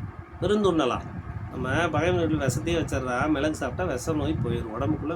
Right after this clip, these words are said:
விஷத்தை நீக்கிருங்கிறப்ப மிளகு ம-, கம்பல்சரி, இல்லையா? அதில் தெரிஞ்சுக்கங்க. அஞ்சு அஞ்சு பொட்டுக்களை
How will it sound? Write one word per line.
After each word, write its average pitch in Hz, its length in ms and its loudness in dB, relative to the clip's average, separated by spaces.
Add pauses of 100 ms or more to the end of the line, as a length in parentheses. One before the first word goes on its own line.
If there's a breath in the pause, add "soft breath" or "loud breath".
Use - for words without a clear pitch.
விஷத்தை 185 400 0 (400)
நீக்கிருங்கிறப்ப 131 760 -4
மிளகு 151 360 0
ம-, 113 160 -6
கம்பல்சரி, 127 500 -4 (720)
இல்லையா? 180 240 -2 (960)
அதில் 127 300 -2
தெரிஞ்சுக்கங்க. 135 480 -2 (1160)
அஞ்சு 151 200 4
அஞ்சு 180 200 4
பொட்டுக்களை 165 320 2